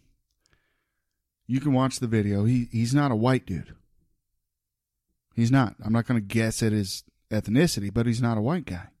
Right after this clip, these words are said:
He's <laughs> as funny as it is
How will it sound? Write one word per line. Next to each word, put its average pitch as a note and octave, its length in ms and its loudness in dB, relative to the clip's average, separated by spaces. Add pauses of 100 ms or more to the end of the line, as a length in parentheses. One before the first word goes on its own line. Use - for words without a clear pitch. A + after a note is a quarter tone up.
(400)
He's A#2+ 200 0 (960)
<laughs> - 1000 -20
as A#2 220 -2
funny F#3+ 540 0
as E3 200 -2
it D3 100 0
is C3+ 460 -2